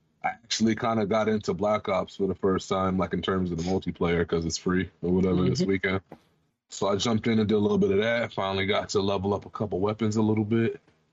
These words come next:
Speaker 1: Um, and then a little bit of Splitgate whenever they kinda let me in the server, 'cause Lord knows that them servers ain't not messing with me, bro. They not messing with me. So, uh, but when I do get into the servers,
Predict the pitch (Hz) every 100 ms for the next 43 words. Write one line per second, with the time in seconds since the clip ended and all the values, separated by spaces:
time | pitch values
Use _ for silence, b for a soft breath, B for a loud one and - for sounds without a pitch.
0 | _ _ _ 98 117 135 135 151 185 185
1 | 113 147 165 170 - 185 180 127 143 135
2 | 147 139 139 135 147 139 139 131 139 135
3 | - 147 110 104 - 98 110 123 127 127
4 | 113 117 120 139 123 117 101 113 104 98
5 | 135 139 120 135 - 127 123 135 98 90
6 | 95 - - 110 123 123 113 101 110 104
7 | - _ _ _ - 104 104 101 95 90
8 | _ B B B B B B _ _ _
9 | _ - 123 117 110 104 101 135 190 220
10 | 220 185 127 107 - 107 107 107 95 110
11 | 101 90 92 90 -